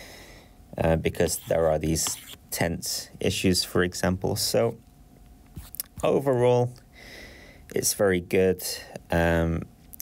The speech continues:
if it wants to get those nine ones, you know, there are some issues with, uh, cohesion and coherence.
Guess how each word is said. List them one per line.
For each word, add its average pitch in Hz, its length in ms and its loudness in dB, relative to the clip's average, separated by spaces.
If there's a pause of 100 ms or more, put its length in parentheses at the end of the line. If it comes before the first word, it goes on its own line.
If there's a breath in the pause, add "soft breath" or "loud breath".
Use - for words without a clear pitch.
(140)
if 113 180 0
it 90 80 2
wants 92 260 0
to 95 100 0
get - 220 0
those 90 420 0 (320 loud breath)
nine 98 420 4
ones, 95 400 2
you 98 80 2
know, 85 160 4
there 95 220 0
are 87 80 2
some 87 260 0
issues 82 520 -2
with, 85 420 0 (720 loud breath)
uh, 82 200 2
cohesion 90 560 2
and 87 100 2
coherence. 113 720 0